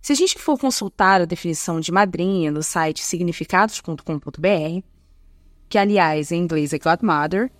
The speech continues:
abre aspas, "uma mulher que acompanha a criança no ritual de batismo, comprometendo-se a assistir e ajudar na educação de seu afilhado, como se fosse uma imagem,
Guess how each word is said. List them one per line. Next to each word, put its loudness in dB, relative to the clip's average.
abre 2
aspas, -4
"uma 6
mulher 4
que -2
acompanha -2
a -4
criança -2
no -4
ritual 2
de -2
batismo, -4
comprometendo-se 0
a 4
assistir -2
e 2
ajudar 2
na 0
educação -2
de -4
seu -4
afilhado, 0
como 0
se -4
fosse 0
uma 4
imagem, 0